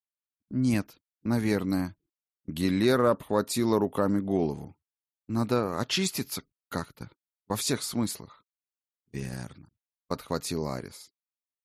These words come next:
«Чистота — наш дар ему, ему неведомому, проявившему себя в учителе. Мы познаём именно Аэтероса, явленного нам. Не что-то ещё. Совершим же омовение,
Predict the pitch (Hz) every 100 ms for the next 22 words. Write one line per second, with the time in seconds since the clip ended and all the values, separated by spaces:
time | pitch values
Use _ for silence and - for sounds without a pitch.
0 | _ - 78 - 80 - 78 78 71 73
1 | - 78 78 73 73 76 78 80 71 -
2 | _ _ _ _ _ 78 80 92 98 98
3 | 85 78 78 95 82 71 65 60 52 -
4 | 80 82 78 82 - 82 80 80 82 73
5 | 76 73 - - - 60 50 - _ _
6 | _ _ _ _ 82 92 - 95 95 95
7 | 98 101 - 92 101 98 95 95 - 87
8 | 82 - 82 82 87 - 90 80 78 71
9 | 76 78 78 82 80 73 - _ _ _
10 | _ _ - 76 - - 110 - 76 -
11 | - - - _ _ _ _ _ - -
12 | 92 92 - 127 131 110 113 107 104 104
13 | 95 73 65 -